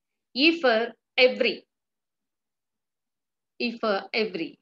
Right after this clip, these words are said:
every word of God proves true. సామెతలు ముప్పై ఐదు, Proverbs thirtieth chapter, fifth verse. Every word of God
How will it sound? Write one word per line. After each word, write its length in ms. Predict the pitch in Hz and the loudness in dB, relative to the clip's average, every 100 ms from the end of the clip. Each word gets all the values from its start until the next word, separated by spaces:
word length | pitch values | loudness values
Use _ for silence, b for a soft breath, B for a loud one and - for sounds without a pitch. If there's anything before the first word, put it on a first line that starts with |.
| _ _ _ _ - | _ _ _ _ 0
every 400 | 247 240 247 349 | 2 4 4 2
word 180 | 233 226 226 | 4 2 0
of 60 | 233 202 | -2 -4
God 300 | 185 175 226 247 - | 0 2 2 -2 0
proves 480 | 220 220 - - 285 | 2 2 -4 -8 0
true. 220 | 330 - _ _ _ _ _ _ _ _ _ _ _ _ _ _ _ _ _ _ | 0 0 _ _ _ _ _ _ _ _ _ _ _ _ _ _ _ _ _ _
సామెతలు 760 | - 202 202 214 240 240 466 508 | -2 0 0 0 0 4 4 2
ముప్పై 680 | 220 - 233 214 349 587 - _ _ _ 240 | -2 -6 -4 0 2 0 -4 _ _ _ 0
ఐదు, 320 | 233 233 - _ 208 | 0 -4 -14 _ -4
Proverbs 400 | 196 233 269 - _ _ _ _ - | 0 0 -2 -8 _ _ _ _ -6
thirtieth 400 | 220 - 240 240 - 220 | -4 2 2 2 -4 -4
chapter, 480 | 190 - 233 403 508 _ _ _ _ _ _ _ _ _ _ _ - | -4 -4 -2 -2 -6 _ _ _ _ _ _ _ _ _ _ _ -4
fifth 300 | 269 269 - | -4 -4 -6
verse. 280 | 165 131 - - _ _ _ _ _ _ _ _ _ _ _ _ _ _ _ _ - 233 | -4 -6 -10 -20 _ _ _ _ _ _ _ _ _ _ _ _ _ _ _ _ -2 -2
Every 400 | 220 226 320 220 | 0 0 0 2
word 320 | 208 202 190 | 2 2 0
of 200 | 196 175 | -2 -6
God 480 | 185 175 160 208 240 | -2 0 2 0 -2